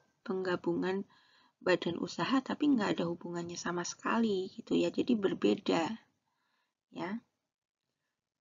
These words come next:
Yang satu misalnya, eh, bidangnya pertanian, yang satu bidangnya, eh, farmasi misalnya ya. Itu unrelated ya, divorce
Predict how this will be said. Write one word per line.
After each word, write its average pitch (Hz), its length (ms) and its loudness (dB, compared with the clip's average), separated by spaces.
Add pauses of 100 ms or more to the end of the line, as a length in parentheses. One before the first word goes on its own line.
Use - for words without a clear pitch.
(1040)
Yang 175 240 -8
satu 233 480 6
misalnya, 196 880 4 (560)
eh, 190 80 -2
bidangnya 185 560 0
pertanian, 180 720 2
yang 202 160 0
satu 226 480 0
bidangnya, 185 800 0 (960)
eh, 175 300 -2 (100)
farmasi 185 720 2
misalnya 156 560 -4 (240)
ya. - 160 -18 (160)
Itu - 320 -20 (320)
unrelated 180 720 -2 (480)
ya, 185 240 -8
divorce - 720 0